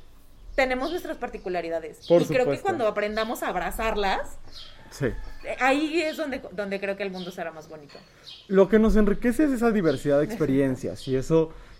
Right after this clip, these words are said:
Speaker 2: creo que no lo hemos terminado de entender,
Speaker 1: Ujú.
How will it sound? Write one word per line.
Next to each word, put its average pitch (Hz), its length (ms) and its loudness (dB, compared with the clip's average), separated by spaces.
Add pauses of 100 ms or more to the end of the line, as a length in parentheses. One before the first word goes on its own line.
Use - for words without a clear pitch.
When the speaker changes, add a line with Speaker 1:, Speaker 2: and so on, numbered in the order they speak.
(100)
Speaker 2:
creo 196 400 10
que 214 100 4
no 170 200 6
lo 185 80 6
hemos 202 200 4
terminado 151 640 2
de 160 80 2
entender, 117 540 -2
Speaker 1:
Ujú. 247 300 -8